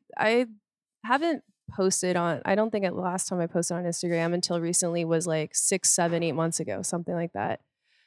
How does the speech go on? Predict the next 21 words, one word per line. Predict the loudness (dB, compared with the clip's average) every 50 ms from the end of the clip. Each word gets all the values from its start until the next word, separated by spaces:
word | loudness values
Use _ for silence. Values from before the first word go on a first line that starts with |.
| _ _ _ _ _ _ -2
And | 4 4
I | 4 6
felt | 4 2 2 2 2
a | 0
shift | 0 2 2 2 0 0 -2 -4
within | -2 -2 -2 0 -2 -2 0 0
me | 0 0 0 0
where | 2 2 2 2 2 2 0 -2 -6 _ _ _ _ _ _ _ _ _ _ _ _ 0
I | 0 2
wanted | 4 4 4 4 4 4 2 0 -2
to | -2 -2 -2 -2
be | -2 -2 0 0 2 4 2 2 2
more | 0 0 2 2 4 4
authentic | 4 4 2 2 0 -2 -2 -2 0 -2 -2 -2 -2 -2 -6 -14 _ -6
with | 0 2 2 2 2
my | 0 0 0
presence | 0 0 0 0 2 2 0 0 0
on | 0 0 -2
social | 0 0 0 0 0 -2 -2
media, | -2 -2 -2 0 -2 -2 -2
because | -2 -4 0 2 4 4 4 2